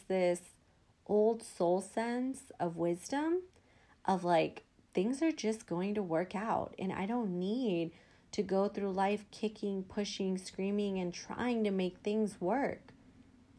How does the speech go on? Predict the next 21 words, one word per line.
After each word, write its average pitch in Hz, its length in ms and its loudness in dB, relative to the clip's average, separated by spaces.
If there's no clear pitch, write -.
because 226 360 2
the 220 100 2
universe 262 640 0
will 214 220 2
provide 214 520 -2
for 170 160 -6
me. 160 380 -6
So - 120 -2
if 185 140 0
you're 233 100 0
still 302 240 6
here 269 220 6
with 226 200 0
me, 175 300 0
thank 208 280 -2
you 233 140 -4
for 180 500 4
listening 196 420 0
till 190 200 -2
the 175 180 -2
end. 170 420 -4